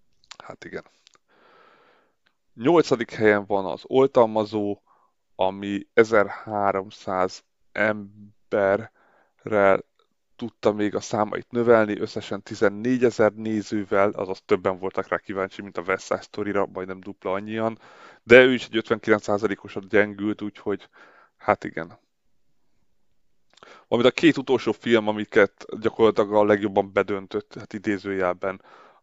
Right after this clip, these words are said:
a Pókember, az egyik az Örökkévalók, és hát ugye két képregényfilm nem fér el egymással, igaz, már hetedik hete a listán van, és már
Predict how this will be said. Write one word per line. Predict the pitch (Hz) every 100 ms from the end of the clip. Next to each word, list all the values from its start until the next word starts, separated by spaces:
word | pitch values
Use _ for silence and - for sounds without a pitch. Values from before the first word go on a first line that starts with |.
| _
a | - 95 92 95 92 95 _ _ _ _ _ _ _ _ _
Pókember, | - 127 - 135 123 123
az | 113 95
egyik | 104 90
az | 98
Örökkévalók, | 107 107 - 110 104 104 101 - -
és | - -
hát | -
ugye | 107 -
két | - -
képregényfilm | - 101 - 92 95 - 92 107
nem | 120
fér | 147 139
el | 120
egymással, | 117 104 101 - 113 101
igaz, | - 110 95
már | 95
hetedik | - - - 117
hete | - -
a | 101
listán | 101 - 101 95
van, | 90 92 _ - - - _
és | - -
már | - 104 95